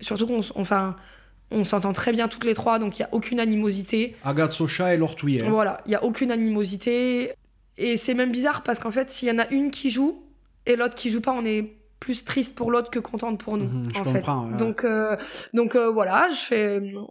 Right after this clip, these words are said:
Speaker 1: on fait le tournoi. Euh, je joue pas du tournoi, mais bon, je m'entraîne, je travaille physiquement parce que du coup, comme je joue pas, j'ai des compensations. Donc,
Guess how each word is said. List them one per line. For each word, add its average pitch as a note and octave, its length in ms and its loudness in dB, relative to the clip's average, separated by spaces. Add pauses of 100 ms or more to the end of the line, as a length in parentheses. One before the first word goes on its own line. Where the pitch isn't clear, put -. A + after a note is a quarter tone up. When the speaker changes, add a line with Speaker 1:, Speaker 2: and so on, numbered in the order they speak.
(260)
Speaker 1:
on G#3+ 140 -2
fait A#3 140 2
le A3 80 -2
tournoi. A3 560 0 (580)
Euh, G3+ 880 0
je F#3+ 160 0
joue G3 140 -2
pas G3 120 2
du F#3+ 100 -4
tournoi, A3 400 0
mais D#4 80 2
bon, G#3+ 160 2
je F#3 100 -2
m'entraîne, A#3 420 0
je C#4 60 -4
travaille G3 280 -2
physiquement - 540 -2
parce A#3 180 0
que - 100 -12
du F#3 100 -6
coup, A#3 220 -2
comme G#3 180 -2
je F#3+ 80 -2
joue G3 120 -2
pas, A3 160 0
j'ai G#3+ 120 -2
des G3+ 80 -2
compensations. G3+ 640 -4
Donc, B3 200 0